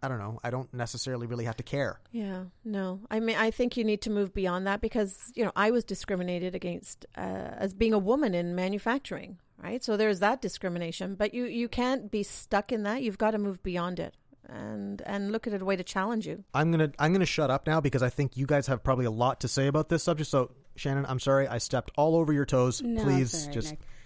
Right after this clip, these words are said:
Speaker 3: But my question is actually, it would bring us into talking shop a little bit because I'm very, very curious about your place within the plastics industry and also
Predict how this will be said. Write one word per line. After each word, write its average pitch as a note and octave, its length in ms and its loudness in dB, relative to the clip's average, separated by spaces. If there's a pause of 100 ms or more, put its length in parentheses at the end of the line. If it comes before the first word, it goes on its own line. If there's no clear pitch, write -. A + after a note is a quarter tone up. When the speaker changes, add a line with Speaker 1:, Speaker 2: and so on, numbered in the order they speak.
(300)
Speaker 3:
But G#3 220 0
my A3 220 0
question C4 400 4
is G3+ 140 6
actually, F#3+ 460 0
it F3 100 0
would F3 180 -2
bring F3 160 2
us F3 160 -2
into E3 180 -4
talking F3 380 -4
shop E3+ 400 -4
a G#3+ 60 -6
little A#3 220 -4
bit C#4 200 -4
because F3+ 240 -4
I'm F3+ 140 -2
very, F#3+ 320 0
very F3+ 240 0
curious E3+ 440 -4
about E3 400 -2
your D#3+ 160 -4
place - 380 -4
within E3 320 -2
the E3+ 80 -2
plastics F3+ 480 -4
industry A3 580 -4 (520)
and F#3 160 -2
also F3 800 0